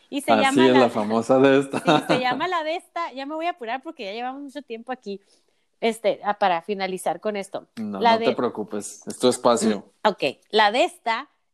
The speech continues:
Speaker 1: eh, le se llama la de esta porque no se iba a
Speaker 2: <laughs>
Speaker 1: quedar a vivir con nosotros. Entonces, como no tenía nombre,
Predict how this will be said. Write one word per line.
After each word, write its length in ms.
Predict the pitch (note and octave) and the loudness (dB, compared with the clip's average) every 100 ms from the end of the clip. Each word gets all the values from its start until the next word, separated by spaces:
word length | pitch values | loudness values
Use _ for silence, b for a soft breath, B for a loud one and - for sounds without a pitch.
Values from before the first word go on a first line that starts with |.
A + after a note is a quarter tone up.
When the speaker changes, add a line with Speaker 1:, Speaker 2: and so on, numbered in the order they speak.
| - | -10
Speaker 1:
eh, 580 | G3 F#3+ F#3 F#3 F3 - _ _ | -8 -6 -8 -8 -10 -14 _ _
le 180 | F3 A3 | -8 -8
se 140 | - | -8
llama 240 | G#3+ F3 A#3 | -8 -4 -2
la 100 | D#4+ | 0
de 140 | D#4 | 0
esta 400 | C4+ - A3 B3+ - | -4 -8 -10 -10 -10
porque 380 | A3 G#3+ - | -14 -14 -16
no 140 | G3+ G3 | -14 -12
se 160 | - | -4
iba 180 | A#3 A3+ | -2 0
a 40 | A#3+ | 0
Speaker 2:
<laughs> 40 | |
Speaker 1:
quedar 300 | A3+ G3+ A3 | 0 0 0
a 80 | B3 | -2
vivir 280 | A3+ G#3+ F#3+ | -6 -12 -12
con 140 | G#3 | -12
nosotros. 540 | F#3+ F#3 C#4+ - F#3+ G3 | -12 -10 -12 -10 -16 -14
Entonces, 380 | G3+ G3+ C4 | -14 -14 -12
como 200 | - A3+ | -8 -6
no 140 | G3 G3+ | -4 -4
tenía 340 | A#3+ B3 B3+ | -4 2 2
nombre, 640 | B3+ C#4+ C4+ A#3 G#3+ A#3 | 2 -2 -4 -4 -8 -10